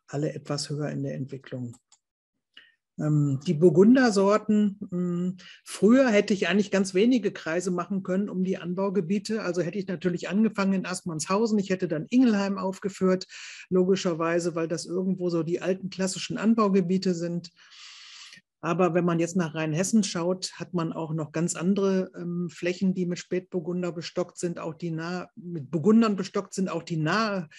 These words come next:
entwickelt sich. Und an der Mosel ist es nicht nur unten im Süden, sondern mittlerweile an der ganzen Mosel wird Weißburgunder angebaut, aber auch eben Spätburgunder. Die Ahr, über die brauchen wir nicht zu sprechen, die ist,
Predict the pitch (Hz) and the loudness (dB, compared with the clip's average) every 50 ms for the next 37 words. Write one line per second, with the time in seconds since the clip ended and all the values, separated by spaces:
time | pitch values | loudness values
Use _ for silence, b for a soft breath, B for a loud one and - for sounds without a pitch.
0 | B B B B - 185 180 143 165 214 214 - 208 190 196 - 196 202 190 - | B B B B -2 -2 -2 0 -2 -2 2 2 2 2 2 2 0 0 0 -4
1 | - 180 175 165 170 170 170 170 160 165 190 208 185 202 180 175 - 170 151 - | -8 -8 -6 -6 -6 -4 -2 -2 2 2 2 2 2 0 -2 -2 -4 -6 -6 -4
2 | 202 190 - 196 185 180 175 170 175 190 190 - 165 165 165 170 170 165 165 160 | -6 -2 0 0 0 0 0 -2 -2 -2 -4 -4 -8 -8 -8 -8 -8 -8 -6 -6
3 | 165 156 135 123 139 175 190 214 208 214 196 - 170 170 170 170 160 165 165 175 | -4 -4 -4 -4 -2 -2 0 2 2 2 0 0 -2 -4 -4 -6 -6 -6 -6 -6
4 | 175 165 156 160 160 165 165 160 165 160 160 156 135 151 160 175 - - 165 151 | -8 -6 -4 -4 -4 -4 -6 -8 -8 -8 -8 -8 -8 -8 -8 -8 -6 -6 -4 -4
5 | 151 156 165 175 180 180 185 185 185 185 B B B B B B B B _ - | -4 -4 -4 -4 -2 -2 -2 -2 -4 -6 B B B B B B B B _ -8
6 | 156 151 151 - 151 147 175 190 190 - - 185 160 185 180 180 180 175 165 175 | -6 -6 -6 -8 -4 -4 -4 -4 -4 -6 -6 -4 -2 -2 -2 -2 -4 -6 -6 -6
7 | 180 170 170 147 151 151 156 156 - 147 151 156 160 156 156 151 156 156 160 156 | -6 -6 -6 -6 -6 -6 -6 -8 -8 -8 -6 -6 -6 -6 -6 -8 -10 -10 -10 -10
8 | 160 147 - - - 131 127 - - 131 123 - 127 123 120 117 120 120 - _ | -10 -10 -10 -8 -8 -8 -8 -8 -10 -12 -10 -8 -6 -6 -6 -6 -8 -10 -14 _
9 | - 165 165 - - 170 175 190 208 196 180 165 151 180 160 151 151 151 156 151 | -14 -12 -12 -10 -8 -6 -6 -4 -4 -4 -4 -4 -4 -6 -8 -10 -10 -10 -8 -6
10 | 151 147 143 143 - - 143 - - - 170 185 - 226 226 208 170 - 165 165 | -6 -6 -8 -8 -10 -14 -14 -14 -10 -10 -10 -4 -2 -2 -2 -2 -4 -6 -8 -8
11 | 170 180 165 151 151 - - - | -8 -8 -8 -8 -8 -10 -12 -14